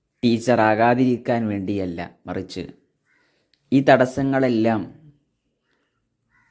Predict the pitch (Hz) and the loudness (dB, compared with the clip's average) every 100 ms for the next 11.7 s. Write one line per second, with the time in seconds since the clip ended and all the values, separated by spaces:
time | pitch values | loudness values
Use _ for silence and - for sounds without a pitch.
0 | _ - 127 147 156 131 - 156 151 139 | _ 0 4 4 2 -6 -2 0 2 4
1 | 135 135 - 120 120 117 113 - 120 110 | 2 -2 -6 -4 -2 -4 -6 -4 -4 -4
2 | - 107 110 107 - _ _ - 110 123 | -4 -4 -4 -4 -12 _ _ -6 0 0
3 | 131 131 117 113 - 110 101 110 113 101 | 0 0 -4 -6 -6 -4 -4 -6 -8 -2
4 | 98 92 95 _ _ _ _ _ _ _ | -2 -4 -10 _ _ _ _ _ _ _
5 | _ _ _ _ 135 147 156 160 160 135 | _ _ _ _ 0 2 2 2 2 4
6 | 127 131 139 - 139 151 143 - 117 120 | 4 4 2 -4 -4 -4 -4 -4 -4 -4
7 | - 135 135 127 110 110 110 - - _ | -4 -2 0 0 2 2 0 -2 -10 _
8 | _ _ _ _ _ _ _ _ _ _ | _ _ _ _ _ _ _ _ _ _
9 | _ 120 127 127 147 151 143 - _ _ | _ 4 4 2 0 -4 -4 -14 _ _
10 | _ _ _ _ _ _ _ _ _ - | _ _ _ _ _ _ _ _ _ -8
11 | 139 135 151 156 143 127 120 | -2 0 4 4 4 2 0